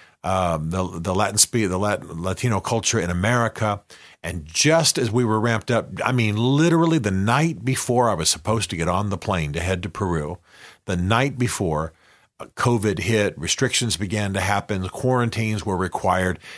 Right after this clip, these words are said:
and we ended up canceling that trip. So that gave us some time. It's okay. I see everything as an opportunity. I always ask, "What does this make possible?" And what it made possible was opportunity for us to strategize, for us to think.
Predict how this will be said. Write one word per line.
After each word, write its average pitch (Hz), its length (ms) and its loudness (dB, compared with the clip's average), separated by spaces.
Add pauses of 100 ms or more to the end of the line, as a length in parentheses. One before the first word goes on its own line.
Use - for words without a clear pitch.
(120)
and 90 400 -2
we 95 160 0
ended 82 200 -2
up 82 160 -4
canceling 82 640 -2 (100)
that 78 240 -2
trip. 98 320 -4 (960)
So 120 420 2 (600)
that 143 140 2
gave 160 180 2
us 135 80 2
some 147 160 2
time. 92 320 0
It's 82 100 -2
okay. 127 360 2
I 87 80 2
see 117 180 2
everything 117 300 0
as 107 100 0
an 113 80 2
opportunity. 104 480 0
I 78 120 0
always 117 220 2
ask, 98 300 0
"What 110 320 0
does 123 160 0
this 113 240 0
make 104 220 -2
possible?" 98 500 0 (260)
And 101 140 0
what 107 100 4
it 101 80 2
made 104 240 -2
possible 104 600 2
was 95 120 0
opportunity 95 600 0
for 95 180 0
us 90 160 0
to - 60 -4
strategize, 85 800 -2 (260)
for 101 160 0
us 90 160 0
to 104 100 -2
think. 80 460 -4